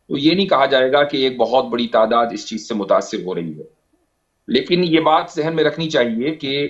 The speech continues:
India में overall तकरीबन, अ, thirty to forty percent population ऐसी है कि जो below the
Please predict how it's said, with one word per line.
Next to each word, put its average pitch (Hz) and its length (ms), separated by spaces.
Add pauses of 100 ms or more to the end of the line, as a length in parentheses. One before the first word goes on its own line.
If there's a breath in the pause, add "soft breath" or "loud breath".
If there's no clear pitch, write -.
India 131 360
में 117 400 (460)
overall 127 640
तकरीबन, 147 720 (440)
अ, 110 100 (440)
thirty 135 260
to - 120
forty 143 300
percent 131 440
population 120 560
ऐसी 113 320
है 120 120
कि 123 160
जो 120 180
below 117 240
the 117 140